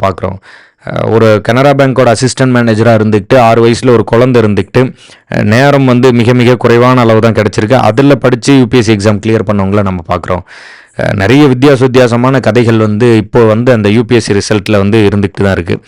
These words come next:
அது மாதிரி குரூப் ஒன்லயும் நிறைய கதைகள் உண்டு. அது போல குரூப் ஃபோர்ல உண்டு, டூ டூ ஏல உண்டு.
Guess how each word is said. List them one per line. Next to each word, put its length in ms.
அது 180
மாதிரி 320
குரூப் 300
ஒன்லயும் 360
நிறைய 220
கதைகள் 360
உண்டு. 340
அது 140
போல 180
குரூப் 280
ஃபோர்ல 360
உண்டு, 340
டூ 160
டூ 180
ஏல 200
உண்டு. 340